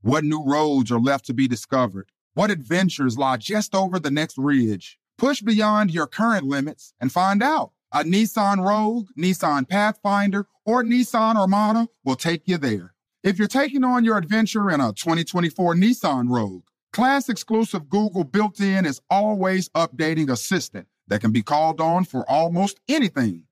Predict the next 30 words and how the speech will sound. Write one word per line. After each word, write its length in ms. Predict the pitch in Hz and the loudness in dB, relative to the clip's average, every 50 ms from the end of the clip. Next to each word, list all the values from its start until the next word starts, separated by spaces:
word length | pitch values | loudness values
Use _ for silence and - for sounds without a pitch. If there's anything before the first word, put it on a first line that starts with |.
| _ _ - | _ _ -4
Whether 280 | - 247 294 311 311 285 | 0 0 0 0 0 -2
the 140 | 262 240 | 0 0
adventure 480 | 208 175 147 165 214 220 220 - 208 185 | 0 0 -2 0 0 0 0 0 0 -2
is 100 | 175 143 | -2 -4
about 320 | 151 135 160 156 160 151 | -4 -2 0 0 0 -2
the 80 | - 139 | -4 -6
destination, 920 | 127 139 131 120 - - 117 123 165 196 214 220 196 - - 214 208 202 202 _ _ _ _ - | -4 -4 -4 -4 -4 -4 -4 -2 0 2 2 0 0 -2 0 0 0 0 -2 _ _ _ _ -4
the 100 | 135 131 | -2 -2
journey 420 | 113 113 151 156 160 151 147 135 | -2 0 0 0 0 0 0 0
itself, 540 | 123 113 - - - 196 196 202 208 208 - _ _ _ _ _ - | 0 -2 -4 -4 -2 0 0 0 0 -2 -6 _ _ _ _ _ -4
or 120 | 277 302 | -2 -2
both, 480 | 233 226 311 311 311 277 190 131 107 - _ _ _ _ _ _ _ _ _ - | -2 0 0 2 2 0 0 -4 -8 -10 _ _ _ _ _ _ _ _ _ -4
your 260 | 135 190 226 262 226 - | 0 0 2 0 0 -2
S 260 | 220 233 226 214 - | -2 -2 -2 -2 0
U 180 | 208 214 214 185 | 2 2 2 2
V 220 | 160 196 202 214 | 2 2 2 2
will 200 | 190 151 135 127 | 2 2 0 0
match 400 | 127 139 160 175 190 180 - - | 0 2 2 2 0 -2 -4 -8
your 200 | 156 147 139 135 | -6 -4 -4 -4
tenacity 800 | - - 127 120 135 151 170 180 175 - 180 - - 196 185 - _ _ _ _ _ | -4 -4 -2 0 0 2 0 0 -2 -6 -6 -2 -2 -2 -2 -4 _ _ _ _ _
mile 640 | 101 101 151 160 160 156 151 151 156 156 165 160 - _ _ | -2 0 0 2 2 2 2 2 2 0 0 -4 -10 _ _
after 480 | - 131 143 143 139 _ - 143 139 143 | -2 -2 -2 -2 -4 _ -6 -6 -6 -4
mile. 580 | 127 104 107 123 131 110 92 85 - - _ _ _ _ _ _ _ _ - | -2 -2 0 0 0 -2 -4 -6 -12 -16 _ _ _ _ _ _ _ _ -4
And 300 | - 202 220 226 226 220 | -2 0 0 2 2 2
no 220 | 220 226 240 254 262 | 2 2 2 2 2
matter 400 | 240 233 226 226 226 226 220 202 | 2 2 2 0 0 0 -2 -2
how 240 | 190 190 196 214 226 | -2 -2 0 -2 -2
far 280 | - - 214 208 208 | -2 0 0 0 2
you 160 | 214 202 220 226 | 2 0 0 0
wander, 540 | 190 170 147 135 131 127 117 123 127 131 | 2 0 0 0 0 0 -2 -2 -4 -8